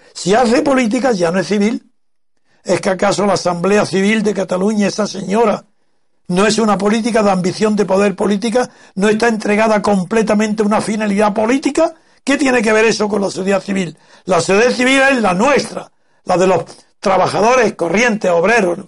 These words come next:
profesionales libres, los que construyen, trabajan más. Esa es la sociedad civil, la que no se, la que no es militar, ni es eclesiástica, ni es política. Si es una sociedad política, ya no es civil.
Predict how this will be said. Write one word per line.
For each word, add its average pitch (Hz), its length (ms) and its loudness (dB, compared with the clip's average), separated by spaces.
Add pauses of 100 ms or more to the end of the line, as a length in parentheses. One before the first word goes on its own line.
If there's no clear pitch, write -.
(240)
profesionales 196 640 2
libres, 190 440 0 (300)
los 190 180 0
que 185 140 -2
construyen, 190 580 0
trabajan 208 480 0
más. 214 180 0 (140)
Esa 285 360 0
es 254 40 0
la 233 140 0
sociedad 160 340 -2
civil, 185 500 -2 (340)
la 196 180 0
que 185 100 0
no 254 100 2
se, 240 160 -2 (180)
la 180 200 -2
que 175 100 -2
no 220 100 0
es 269 100 -2
militar, 208 600 -2 (260)
ni 180 180 0
es 233 160 2
eclesiástica, 208 760 -2
ni 214 80 0
es 240 160 0
política. 220 580 -2 (520)
Si 170 180 -2
es 240 80 4
una 254 180 2
sociedad 214 360 0
política, 240 400 0
ya 240 240 2
no 247 180 2
es 269 160 0
civil. 269 540 0